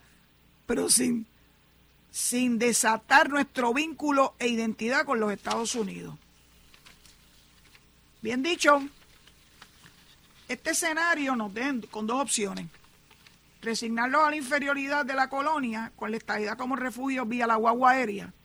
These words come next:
que ha procreado la llamada diáspora de cinco millones de boricuas viviéndose la estadidad del norte, o seguir tocando la puerta del Congreso hasta que se nos admita como Estado de la Unión.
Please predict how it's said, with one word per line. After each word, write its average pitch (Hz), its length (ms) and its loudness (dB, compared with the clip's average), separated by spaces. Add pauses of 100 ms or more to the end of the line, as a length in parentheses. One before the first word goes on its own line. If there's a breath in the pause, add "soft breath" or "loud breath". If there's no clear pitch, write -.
(540 soft breath)
que 208 160 -8
ha 226 100 -4
procreado 254 680 -2
la 214 100 -4
llamada 233 440 -2
diáspora 214 840 2 (560 soft breath)
de 214 140 -4
cinco 247 360 -4
millones 269 340 -2
de 247 120 -2
boricuas 226 480 -4
viviéndose 220 540 -4
la 262 80 -4
estadidad 247 420 0
del 247 140 -2
norte, 277 480 -4
o 220 100 -8
seguir 214 280 -6
tocando 240 380 -6
la 226 120 -2
puerta 240 340 -4
del 233 160 -4
Congreso 233 600 -4 (460 soft breath)
hasta 226 260 -6
que 214 100 -4
se 208 120 -6
nos 214 100 -4
admita 247 400 -6
como 214 160 -10
Estado 190 280 -8
de 240 80 -2
la 269 60 -2
Unión. 190 400 -6